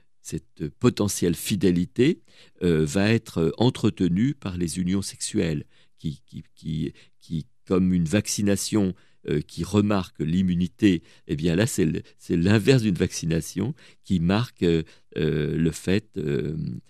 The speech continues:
de, de l'autorisation de cet autre d'être très proche de soi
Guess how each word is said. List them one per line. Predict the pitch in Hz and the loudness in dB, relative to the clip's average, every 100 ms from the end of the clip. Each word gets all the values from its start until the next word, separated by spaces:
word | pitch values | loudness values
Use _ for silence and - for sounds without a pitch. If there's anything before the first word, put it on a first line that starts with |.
| - - | -20 -12
de, | 85 82 76 76 76 | -4 0 0 -2 -6
de | 73 - 82 | -6 -6 0
l'autorisation | 95 120 113 95 82 80 - - 107 - - | 2 2 0 -2 -2 -4 -6 -6 -6 -8 -18
de | - | -10
cet | - 98 - | -2 -2 2
autre | 107 135 - - - _ | 0 0 -4 -20 -20 _
d'être | - 85 - | -6 -6 -4
très | - | -6
proche | 87 - 98 87 | -6 -6 -6 -6
de | 85 | -12
soi | - - 80 | -12 -10 -8